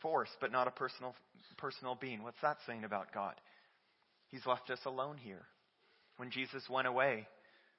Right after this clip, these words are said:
he didn't send a personal being to be with us and to guide us in all truth. He's not involved in our daily lives. Fifty-five percent agree that everyone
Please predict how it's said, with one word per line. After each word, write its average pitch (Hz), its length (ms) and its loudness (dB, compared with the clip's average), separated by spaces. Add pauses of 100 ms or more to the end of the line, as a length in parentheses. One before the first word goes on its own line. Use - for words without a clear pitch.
(240)
he 135 120 -4
didn't 135 260 -2
send 123 160 0
a 110 40 -6
personal 123 680 -4 (460)
being 120 440 -4 (180)
to 123 60 -8
be 107 180 -8
with 113 320 -2
us 87 140 -4 (280)
and 123 100 -10
to 123 80 -6
guide 113 320 6
us 110 60 -2 (100)
in 117 100 -6
all 110 200 -4 (100)
truth. 123 240 -6 (480)
He's 123 260 -10
not 143 220 6
involved 120 640 4
in 113 100 -2
our 113 80 4
daily 107 360 -4
lives. 107 380 -4 (1300)
Fifty-five 156 480 10
percent 151 1160 2
agree 147 320 2
that 143 160 4
everyone 131 420 6